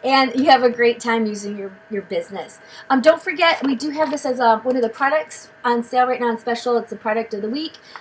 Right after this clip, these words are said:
um, the social media for today's direct seller, because it's really, really awesome. Um, you know, you've got your step-by-step instructions in here, so it makes it super duper easy for you. Um, but I know it's gonna be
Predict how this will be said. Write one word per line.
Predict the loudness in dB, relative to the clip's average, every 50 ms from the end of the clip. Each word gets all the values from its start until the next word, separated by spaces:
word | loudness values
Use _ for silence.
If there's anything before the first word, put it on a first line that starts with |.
| -6 0
um, | 2 2 2
the | 2
social | 0 0 0 0 0 0 0
media | 2 2 4 4 2 2
for | 2 0 -6
today's | -6 -4 -2 0 0 0 0 -2 0
direct | 2 2 2 0 0 -2
seller, | -2 0 0 0 -2 -4
because | -6 -6 -6 -4 -4 -4
it's | -4 -6 -10 -8
really, | -4 -2 0 0 0
really | 0 -2 -6 -6 -6
awesome. | -6 -6 -8 -8 -10 -14 -14 -14 -16 -18 -20 -20 -20 -20 -10 -2 0
Um, | 2 2 2 2 -2 -6 -18 -20 -20 _ _ _ _ _ _ _ _ _ -20 _ _ _ -6
you | -4
know, | -4 -4 -6 -8
you've | -6 0 4
got | 6 6 6 4 0
your | -10 -10
step-by-step | -4 2 2 2 4 4 2 0 0 2 4 4 4 4
instructions | 0 -10 -10 -8 -4 -4 -4 -4 -4 -6 -10 -10 -12 -12
in | -12 -14 -14
here, | -14 -14 -12 -12 -12
so | -8 -6 -6
it | -4
makes | -2 -4 -2 -2
it | -4 -4 -4
super | -6 -8 -4 -2 -2 -2 -2 -2
duper | -2 -2 -4 -4 -6 -10 -12 -12
easy | -10 -12 -12 -12 -14 -16 -16 -16 -14
for | -12 -10 -10 -8
you. | -6 -6 -8 -8 -10 -14 -20 -20 -20 -12 -4 0
Um, | 0 0 0 0
but | -4 -4
I | -2 0 2
know | 2 2
it's | 0 0 -2
gonna | -4 -4 -4 -4
be | -8 -10 -14